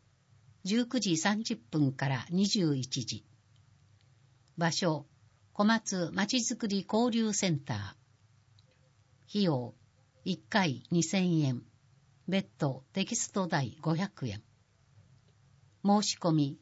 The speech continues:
開催日の十二時までに広田。電話、零九零、二零三九の零二八三。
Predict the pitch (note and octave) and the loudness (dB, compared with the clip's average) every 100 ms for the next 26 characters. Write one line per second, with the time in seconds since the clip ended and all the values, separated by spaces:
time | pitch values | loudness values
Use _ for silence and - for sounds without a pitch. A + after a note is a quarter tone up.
0 | _ _ _ _ _ - A3 A3+ - A3+ | _ _ _ _ _ -2 0 0 0 0
1 | G#3 F#3 D3+ C3+ C3 D#3+ F#3 A#3+ A#3+ A3 | 0 2 2 2 0 -2 2 4 4 2
2 | F#3+ D#3+ D#3 B2+ B2+ C3 E3 C3 - - | 2 2 0 -2 -2 -4 -2 -2 -4 -16
3 | - _ _ _ _ _ _ _ - _ | -16 _ _ _ _ _ _ _ -20 _
4 | _ F3 F#3 F3+ D#3+ C#3+ C3+ _ _ _ | _ 0 4 4 4 2 0 _ _ _
5 | _ - G#3+ A#3+ A#3 - A3 E3+ C3+ C#3 | _ -2 0 2 -2 -2 2 2 2 0
6 | A2 - _ _ _ _ - A3+ B3+ B3 | -2 -6 _ _ _ _ -2 4 4 4
7 | G#3+ D#3 - F3+ F#3 - F#3 D#3+ D3+ C#3 | 2 2 0 0 -2 -4 -2 2 2 2
8 | B2 - F#3 A3+ B3 A3+ A3+ E3 - C3+ | 0 -4 -2 0 2 2 4 2 0 -4
9 | B2+ A2 - A2 | -4 -8 -6 -8